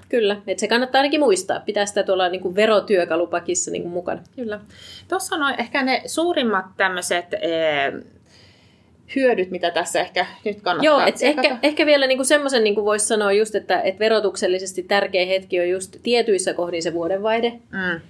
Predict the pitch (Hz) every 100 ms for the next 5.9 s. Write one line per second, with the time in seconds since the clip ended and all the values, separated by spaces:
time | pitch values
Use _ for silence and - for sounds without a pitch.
0 | - 190 185 180 180 185 185 190 190 190
1 | 190 190 190 196 185 202 185 180 175 170
2 | 170 180 180 185 185 165 165 165 160 165
3 | - - 190 175 190 175 165 175 180 180
4 | 185 202 202 - 220 240 208 175 180 175
5 | 185 185 214 220 190 190 196 180 165